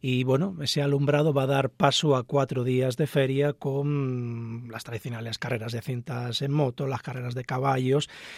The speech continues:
el almuerzo con los mayores y, entre otras actuaciones, uno de los grupos más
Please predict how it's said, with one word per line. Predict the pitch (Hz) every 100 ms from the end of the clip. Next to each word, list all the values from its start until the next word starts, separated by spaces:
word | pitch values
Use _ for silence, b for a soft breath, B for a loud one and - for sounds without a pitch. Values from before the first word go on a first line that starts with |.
| B
el | 127 123
almuerzo | 123 120 127
con | 127
los | 131
mayores | 123 123 127 151 160 165 -
y, | 123
entre | 120 - 135
otras | 143 127
actuaciones, | 143 - 143 - 139 147 170 180 - 139
uno | 127
de | 131 127
los | 127 127 120 -
grupos | 135 135 - 143 123
más | 127 139 147